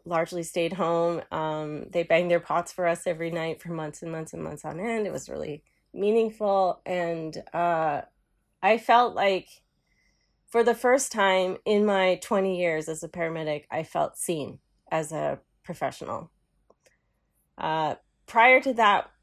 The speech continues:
often paramedics would complain amongst ourselves that we were the, like, we were the,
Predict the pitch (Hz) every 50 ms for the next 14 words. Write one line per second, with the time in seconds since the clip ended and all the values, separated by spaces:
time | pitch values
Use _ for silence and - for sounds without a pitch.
0 | _ _ - 185 190 202 208 - - 226 220 220 220 220 220 202 185 190 185 180
1 | 180 185 180 - - - 196 180 - - 208 208 196 - - 196 190 180 175 190
2 | 196 185 170 160 175 - - - 170 170 170 - - 175 165 160 156 151 147 160
3 | - - - 160 147 143 - 151 160 156 147 147 - 156 147 151 151 147 147 147
4 | 156 156 151 - - 156 151 151 151 156 151 151 151 _ _ _ _ _ _ _
5 | _ _ _ _ _ _ _ _ _ _ - 196 190 185 - 214 233 233 226 233
6 | 233 208 196 185 180 -